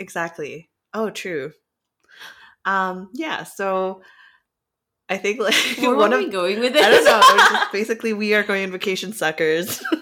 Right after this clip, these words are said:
Speaker 2: Yeah, for, it's a short one, but it's a good warm-up. Maybe they, maybe this
Speaker 1: Maybe
Speaker 2: is
Speaker 1: this
Speaker 2: a
Speaker 1: is our
Speaker 2: warm
Speaker 1: warm-up. <gasps>
Speaker 2: warm-up.
Speaker 1: Fuck. You
Speaker 2: Yes.
Speaker 1: just did it. Like, exploding brain
Speaker 2: You,
Speaker 1: sounds.
Speaker 2: you witnessed it here.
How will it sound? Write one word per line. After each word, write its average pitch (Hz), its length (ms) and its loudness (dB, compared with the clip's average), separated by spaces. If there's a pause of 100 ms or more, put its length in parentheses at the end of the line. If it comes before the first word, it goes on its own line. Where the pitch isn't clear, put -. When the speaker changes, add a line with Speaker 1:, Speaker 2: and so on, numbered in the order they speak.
(760)
Speaker 2:
Yeah, 240 240 2
for, 269 320 0 (680)
it's 254 120 -6
a 349 60 -8
short 202 400 -4
one, 240 260 -6
but 311 120 -8
it's 294 220 -10
a 262 60 -6
good 254 240 -8
warm-up. 214 380 -4
Maybe 320 340 -6
they, 220 280 -12 (120)
maybe 247 260 -8
this 208 200 -4
Speaker 1:
Maybe 240 80 -2
Speaker 2:
is 214 60 -4
Speaker 1:
this 220 100 2
Speaker 2:
a 370 60 -4
Speaker 1:
is 247 80 0
our 208 120 2
Speaker 2:
warm 160 220 -4
Speaker 1:
warm-up. - 100 -2
<gasps> - 80 -10
Speaker 2:
warm-up. - 140 -8 (640)
Speaker 1:
Fuck. - 300 -20 (1080)
You 220 60 -4
Speaker 2:
Yes. 214 80 -4
Speaker 1:
just 240 220 -4
did 247 200 2
it. 190 320 2
Like, 175 180 -6 (720)
exploding 175 580 -4
brain 147 320 -2
Speaker 2:
You, 202 80 -8
Speaker 1:
sounds. 175 220 -2
Speaker 2:
you 226 100 -2
witnessed 233 640 -4 (540)
it 185 140 -8
here. 180 460 -10